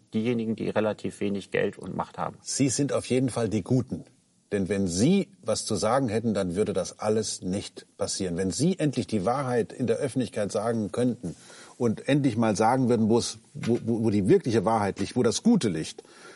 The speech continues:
Speaker 2: dann wäre alles fein und dann wäre die Welt eine viel bessere. Schon, aber so ein Versprechen hatten wir ja schon mal gehabt, ja.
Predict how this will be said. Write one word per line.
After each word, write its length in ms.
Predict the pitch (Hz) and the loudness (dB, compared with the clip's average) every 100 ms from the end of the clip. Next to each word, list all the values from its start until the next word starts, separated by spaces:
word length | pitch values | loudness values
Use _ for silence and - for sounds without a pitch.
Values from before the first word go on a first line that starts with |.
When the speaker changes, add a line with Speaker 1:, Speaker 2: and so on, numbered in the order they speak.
| - _ | -20 _
Speaker 2:
dann 220 | - 117 104 | -2 0 2
wäre 240 | 104 95 | 0 0
alles 240 | 87 85 - | -4 -4 -6
fein 360 | - 76 80 - | -6 -10 -10 -12
und 140 | 82 | -8
dann 120 | 85 | -4
wäre 200 | 95 92 | -4 -2
die 160 | 87 80 | -4 -4
Welt 420 | 87 92 - - _ - - | -2 -4 -6 -14 _ -20 -14
eine 180 | 85 87 | -8 -6
viel 220 | - 110 | -2 -2
bessere. 440 | - 92 - 71 - _ | -2 -4 -4 -8 -18 _
Schon, 320 | - 101 104 - | -10 -8 -6 -6
aber 200 | 98 95 | -2 0
so 100 | 98 | 0
ein 60 | 90 | -2
Versprechen 440 | 95 - 98 95 | -6 -6 -6 -4
hatten 160 | 95 110 | -4 -4
wir 60 | |
ja 80 | 98 | -4
schon 160 | 107 107 | -6 -8
mal 140 | 82 | -8
gehabt, 320 | - - - | -16 -20 -20
ja. 120 | - | -20